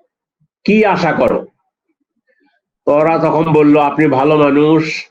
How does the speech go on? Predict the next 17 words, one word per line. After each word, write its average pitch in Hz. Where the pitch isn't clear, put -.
আপনি 147
ভালো 135
মানুষের 151
সন্তান, 147
অতএব 151
আপনার 151
নিকট 147
থেকে 151
আমরা 147
ভালোই 139
আশা 139
করি।" 117
তখন 135
রাসূল 135
সাল্লাল্লাহু 135
আলাইহি 131
ওয়াসাল্লাম 120